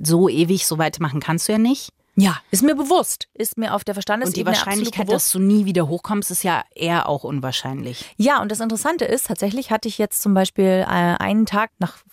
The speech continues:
Speaker 2: zwei Jahren hatte ich so einen Tag mal komplett, äh, für mich. Ich war mal raus, ich war in der Sauna.
Speaker 1: <laughs>
Speaker 2: Und hab
Speaker 1: Einen ganzen Tag.
Speaker 2: <laughs> Ich war fast den ganzen Tag in der
Speaker 1: So
Speaker 2: Sauna.
Speaker 1: sieht sie jetzt auch aus, wie eine kleine Rosine.
Speaker 2: Und ich hatte echt Schiss davor, ich hatte echt Schiss vor diesem Tag.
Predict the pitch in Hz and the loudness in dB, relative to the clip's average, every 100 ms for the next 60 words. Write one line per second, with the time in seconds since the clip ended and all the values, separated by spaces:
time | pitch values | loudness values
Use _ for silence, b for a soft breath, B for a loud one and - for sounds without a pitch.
0 | - 226 - - 220 247 220 240 226 208 | -20 -14 -6 -2 2 2 2 2 0 -4
1 | - - 170 185 247 226 214 196 - 185 | -8 -6 -2 0 0 -2 -2 -4 -4 -6
2 | - 233 _ B B B B 180 196 233 | -2 -2 _ B B B B -2 2 2
3 | 302 196 196 190 185 180 233 - - 175 | 2 -4 -2 0 2 2 2 -2 -4 -2
4 | 175 175 180 175 175 185 214 226 - 180 | 0 0 0 0 2 2 2 -2 -2 2
5 | 190 208 226 233 180 - 233 160 233 233 | 4 4 2 2 2 2 2 2 0 0
6 | - 254 - 311 240 254 392 370 240 269 | 0 0 2 0 0 0 0 0 0 -2
7 | 247 240 302 339 262 254 196 190 202 254 | 0 2 2 2 -2 -6 -6 -4 -2 -2
8 | - 196 220 233 165 - 240 - 262 277 | -2 -2 -2 0 -4 -4 -4 -2 -2 -2
9 | 220 196 226 285 233 180 175 165 131 - | -2 -2 -2 -6 -8 -8 -6 -4 -6 -2
10 | 226 220 262 - - - - 403 - 151 | 2 4 2 0 -2 -4 -2 -2 -2 -4
11 | - 160 - 214 - 196 - - 226 220 | -2 -2 -2 -2 -2 -4 -6 -4 -4 -2
12 | 214 202 220 190 190 | -2 -2 -2 -2 -2